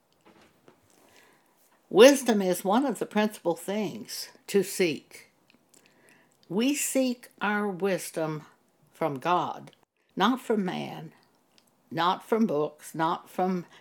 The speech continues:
television, not even from Bible. We go directly to God in prayer,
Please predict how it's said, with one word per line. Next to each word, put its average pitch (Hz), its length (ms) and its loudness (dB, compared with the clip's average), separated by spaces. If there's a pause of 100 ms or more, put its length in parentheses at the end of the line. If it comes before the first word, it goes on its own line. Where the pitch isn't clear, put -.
(120)
television, 160 680 0
not 165 240 0
even 302 300 0
from 226 200 0
Bible. 180 480 -4 (1400)
We 226 480 6
go 190 320 0
directly 180 600 -2
to 202 160 -4
God 170 500 -4
in 269 240 2
prayer, 135 560 -4